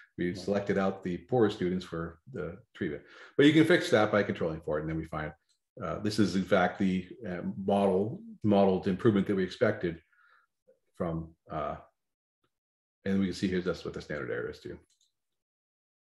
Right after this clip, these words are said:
Speaker 1: And that's what you'd wanna do if you're actually doing a design like this. You wouldn't just one run, you run one run, you'd run multiple runs just to get a good est-, much more solid estimate of th-, this number here, which is one you really care about, right?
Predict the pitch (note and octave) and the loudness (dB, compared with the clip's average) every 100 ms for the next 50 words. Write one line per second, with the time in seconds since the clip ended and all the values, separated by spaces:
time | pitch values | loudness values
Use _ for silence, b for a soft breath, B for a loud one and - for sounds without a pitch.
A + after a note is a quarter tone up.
0 | _ _ _ - D3 D3 C3 A#2+ A2+ G2+ | _ _ _ 2 6 8 8 8 8 8
1 | A2 G2+ G2+ A2+ G#2+ - G2+ A2+ G2+ F#2+ | 8 8 8 8 8 6 4 4 4 2
2 | F#2+ A#2+ G2+ G2+ G#2 A2 G2 F2+ F#2 G2 | 0 0 0 -2 0 0 0 -2 -2 2
3 | A2 G#2+ B2 G2 A2+ G#2+ G2 C#3 B2+ G#2+ | 4 2 -2 -6 0 2 6 6 6 6
4 | G#2+ G2+ G2+ G2 A#2+ A#2+ G#2+ G2 F#2+ G2 | 4 4 4 4 4 4 2 4 2 0
5 | - b b b A#2 G#2+ - - - F#2 | -4 b b b 2 2 0 -18 -10 2
6 | G#2 F#2+ F#2 A2 G#2+ G#2 G#2 A2+ - - | 4 4 6 6 6 4 0 -2 -4 0
7 | A#2 G#2+ - G2 - A2+ F#2+ F2+ F2+ E2 | 2 4 2 0 4 6 4 2 -4 -4
8 | F2 G2 F#2 - E2+ D#2 E2+ F2 D#2+ E2+ | -4 -2 -4 -4 -8 -4 -4 -4 -6 -8
9 | D#2 D#2 D2 E2+ D2+ C#2+ C2+ - D2+ | -6 -8 -8 -4 -4 -4 -8 -8 -10